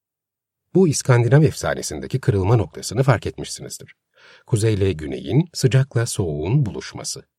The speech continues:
Bu bizi neden ilgilendiriyor? İlgilendiriyor.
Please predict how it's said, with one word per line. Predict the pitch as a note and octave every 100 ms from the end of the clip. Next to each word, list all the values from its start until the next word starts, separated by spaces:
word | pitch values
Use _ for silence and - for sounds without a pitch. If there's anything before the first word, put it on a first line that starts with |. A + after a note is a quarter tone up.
| _ _ _ _ _ -
Bu | C#3+
bizi | A#2+ A#2+ A#2+
neden | A2+ A#2
ilgilendiriyor? | G#2+ C#2 C2+ C2 B1 C#2 - - _ _ - - - -
İlgilendiriyor. | F2+ G2+ F#2+ E2 F#2 B1+